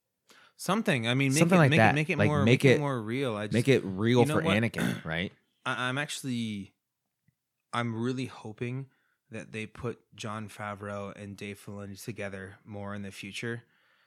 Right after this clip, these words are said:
Speaker 1: because, like, Dave Filoni clearly has the love for Star Wars and the knowledge, and, like, he enjoys doing it.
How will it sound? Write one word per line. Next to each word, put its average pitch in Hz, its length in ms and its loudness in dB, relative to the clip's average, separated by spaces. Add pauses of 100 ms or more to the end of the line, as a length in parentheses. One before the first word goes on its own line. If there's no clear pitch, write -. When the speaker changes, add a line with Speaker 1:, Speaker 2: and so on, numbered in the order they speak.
(180)
Speaker 1:
because, 113 300 -6
like, 107 300 -6
Dave 127 240 -4
Filoni 135 180 -4
clearly 131 280 -6
has 117 180 -8
the 120 80 -10
love 113 140 -6
for 107 100 -16
Star 110 180 -6
Wars 110 160 -6
and 113 80 -8
the 110 60 -8
knowledge, 104 540 -6
and, 104 260 -10
like, 101 200 -12
he 107 200 -14
enjoys 104 420 -8
doing 107 300 -8
it. 101 200 -12